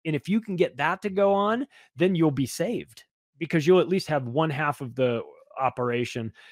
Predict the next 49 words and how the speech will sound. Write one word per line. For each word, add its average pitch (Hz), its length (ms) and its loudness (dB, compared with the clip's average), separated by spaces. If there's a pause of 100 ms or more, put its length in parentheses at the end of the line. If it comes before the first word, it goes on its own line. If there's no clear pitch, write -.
(160)
fighting 147 480 0
on 127 120 -4
your 127 160 -2
behalf. 110 680 -6
And, 139 260 -2
and 143 160 -2
that's 180 280 -2
w-, 151 260 -8
where 131 160 2
he 160 240 0
is. - 320 -12
He's 170 180 -2
actually 175 440 2
in, 127 260 -4 (720)
you 131 100 -10
know, 107 40 -6
he'll 127 100 -4
probably 107 300 -4
go 98 100 -10
to 87 60 -16
prison 95 340 -10
for - 160 -8
real, 104 220 -4
but, 117 260 -4
but 151 280 4
he's, 147 320 -2
he's 156 300 -2
in, 185 320 2 (300)
he's 165 220 0
in 180 100 2
a 170 60 0
position 139 600 -2
where 127 500 2 (340)
he's 147 340 -4
given 156 400 2
money 135 280 0
to - 180 -4
the 123 100 -4
right 131 300 0
people 135 340 -4
and 117 140 -6
made 120 180 -4
them 165 220 0
guilty 120 320 -4
by 107 180 -4
association 110 680 -6
too. 135 180 -2
So 139 140 -8
now 147 140 0